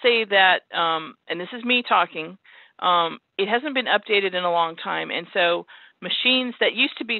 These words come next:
called, that, that they used to be called the Excelsior, and now it's called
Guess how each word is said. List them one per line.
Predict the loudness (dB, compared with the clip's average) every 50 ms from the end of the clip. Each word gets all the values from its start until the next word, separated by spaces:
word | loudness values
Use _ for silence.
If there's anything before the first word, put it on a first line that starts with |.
| -2 2
called, | 2 4 4 2 2 2
that, | 2 2 2 0 -2
that | -4 -4
they | -4 -6 -6 -6
used | -8 -8
to | -8 -8 -8
be | -4 2 4
called | 4 4 4 2 _ -10 -20 _ _ -4
the | -4 -4
Excelsior, | -2 0 4 4 4 4 4 0 -4 -2 0 2 2 4 4 2
and | 0 0
now | 2 2 2 2
it's | 0 -2 -2 2
called | 2 4 4 2